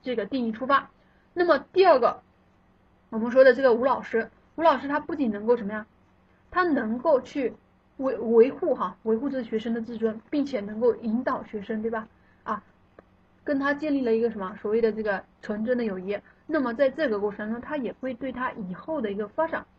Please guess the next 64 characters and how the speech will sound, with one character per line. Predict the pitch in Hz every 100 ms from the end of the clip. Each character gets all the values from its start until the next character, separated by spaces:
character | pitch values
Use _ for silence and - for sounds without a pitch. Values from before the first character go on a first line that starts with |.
| _ -
他 | 285
的 | 269
一 |
个 | 277
人 | 254 202 285
格 | 247
的 | 233
发 | 233 247
展 | 233 - _ _
留 | 208
下 | 214 240
一 | 220
些 | 240
影 | 220 254
响。 | 285 - - _ _
所 | - 302
以 |
大 | 277
家 | 269 269
一 | 254
定 |
要 | 285 269
记 | 294
得 | 254 196
哈， | - - _ _ - _ _
也 | 226 226 202
就 | 294
是 | 269 254 - - _ -
你 | 233 233 220
不 | - 403
仅 | 392 254
仅 | 262 190
只 | - 220
是 | 226 277
掌 | 233 214
握 | 240
我 | 190
们 | 196
说 | 214 240 -
职 | -
业 | 226
道 | 254 254
德 | 220
内 | 254
容 | 214 -
当 | - 302 302
中 | 311 302 - _ _ _
八 | 302 294 302
个 | 311 262 -
啊， | - 190 - _ _
这 | 233
个 | 220
六 | 302 320
个， | 190 180 _ _ _ -
这 | 277
六 | 311 262
个 | - - - _ _ _ _ -
大 | 208 233
标 | 226
题， | 220 - - - _ _
那 | 294
么 | 330
标 | 294 330 320
题 | 311 226